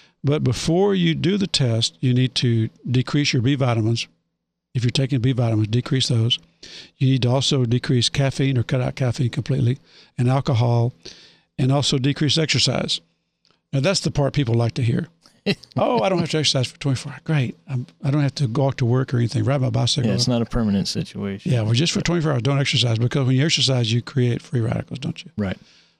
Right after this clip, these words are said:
Speaker 1: So just do those four things, and then when you come in and get the test, you know, you can do it right away. Right?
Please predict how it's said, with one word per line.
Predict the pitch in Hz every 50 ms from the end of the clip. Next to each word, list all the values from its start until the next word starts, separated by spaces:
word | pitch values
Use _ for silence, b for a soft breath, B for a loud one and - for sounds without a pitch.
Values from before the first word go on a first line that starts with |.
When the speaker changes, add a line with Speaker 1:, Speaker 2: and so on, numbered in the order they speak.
| b b -
Speaker 1:
So | - - 143 135 127 123 123 131
just | 131 131 135 -
do | - 160 147
those | 139 135 156 -
four | - 170 180 180
things, | - - 139 131 123 135 143 - - _ _ _ _ _ _ _ _ _ _ _ -
and | 120 123
then | 127
when | 127
you | 123 135
come | - 175 170 156
in | 139
and | 123
get | 127 143 -
the | 156
test, | - - 143 135 135 131 - - - - _ _ _ _ _ _ _ _ _ _
you | - 123
know, | 120 139
you | 117 120 127
can | - 139 113
do | 120 123
it | 123
right | 123 120 120
away. | 120 113 120 - - - _ _ _ _ _ _ _ _ _ _ _ _ _ _ _ _ _ _ _ _
Right? | - 135 214 320